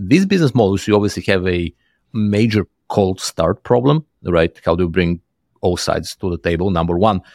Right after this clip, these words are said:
So, and so can you give us a little bit more overview about how Percent works, what happens,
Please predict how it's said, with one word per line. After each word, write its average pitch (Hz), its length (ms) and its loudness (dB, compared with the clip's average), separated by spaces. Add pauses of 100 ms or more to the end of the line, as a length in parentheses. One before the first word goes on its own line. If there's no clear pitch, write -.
(140)
So, - 180 -8
and 123 240 2
so 135 280 0
can 165 220 0
you 233 60 2
give 269 80 4
us 247 120 0
a - 20 2
little 202 160 4
bit 160 80 2
more 139 360 4
overview 131 360 4
about 117 300 2 (340)
how 120 160 0
Percent 113 420 0
works, 104 500 2
what 101 220 -2
happens, 98 800 -2